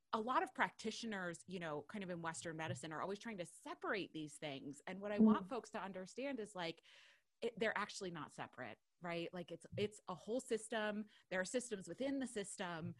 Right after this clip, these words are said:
Speaker 1: And so this whole idea of what you eat and then it affecting your mood and affecting your brain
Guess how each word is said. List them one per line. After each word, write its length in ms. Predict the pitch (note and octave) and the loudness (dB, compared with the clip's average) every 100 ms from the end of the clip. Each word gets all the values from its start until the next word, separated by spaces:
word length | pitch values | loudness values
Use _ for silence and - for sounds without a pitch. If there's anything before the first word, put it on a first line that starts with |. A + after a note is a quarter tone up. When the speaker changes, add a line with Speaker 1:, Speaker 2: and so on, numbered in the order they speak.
| - - | -14 -10
Speaker 1:
And 140 | G#3 G#3 | -8 2
so 280 | A3 F#3+ - | 6 6 6
this 180 | G#3+ G#3 | 4 2
whole 460 | - A#3 A#3 A3+ A3 | 0 2 4 4 2
idea 340 | F#3+ F3+ G3 F3+ | 0 0 0 0
of 100 | D#3+ | 0
what 240 | F#3 F#3 | -2 -2
you 180 | F3+ F#3 | -4 -8
eat 280 | - F3+ E3 - | -6 -4 -6 -8
and 80 | D#3+ | -8
then 120 | E3+ | -6
it 100 | F3 | -6
affecting 420 | E3 F3+ E3+ F#3 | -6 -6 -8 -8
your 140 | E3 D#3 | -8 -6
mood 320 | D#3 C#3 D3 F3 | -6 -4 -6 -6
and 120 | F#3 | -8
affecting 420 | F#3 F3 - F3 | -6 -8 -8 -8
your 140 | D3+ C#3 | -8 -10
brain 460 | B2+ C3 C#3+ C4 | -8 -8 -6 -6